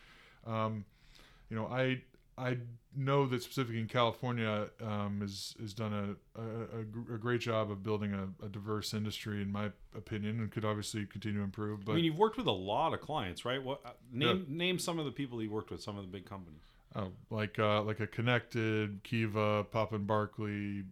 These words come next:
Speaker 1: Ease, Lowell, Flocana, Kiva.
Speaker 2: Everybody.
Speaker 1: Yeah.
Speaker 2: You started with Ease, right? That was your first, uh,
Speaker 1: Yeah.
Speaker 2: big contract?
Speaker 1: Yeah, it
Speaker 2: Yeah.
Speaker 1: was the, it was the first,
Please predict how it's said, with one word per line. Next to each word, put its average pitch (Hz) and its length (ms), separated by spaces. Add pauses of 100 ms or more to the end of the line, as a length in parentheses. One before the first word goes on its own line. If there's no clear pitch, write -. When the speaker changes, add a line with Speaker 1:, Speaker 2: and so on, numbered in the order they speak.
(120)
Speaker 1:
Ease, 104 840 (180)
Lowell, 104 880 (520)
Flocana, 104 920 (100)
Kiva. 101 640
Speaker 2:
Everybody. 98 600
Speaker 1:
Yeah. 110 180 (240)
Speaker 2:
You 143 80
started 202 360
with 110 140
Ease, 80 440
right? 101 220
That 120 160
was 120 140
your 110 80
first, - 480
uh, 87 240 (160)
Speaker 1:
Yeah. 185 160
Speaker 2:
big 110 160
contract? 117 380
Speaker 1:
Yeah, 131 80
it - 20
Speaker 2:
Yeah. 131 80
Speaker 1:
was 120 140
the, 123 80
it 123 40
was 123 120
the 123 80
first, 123 420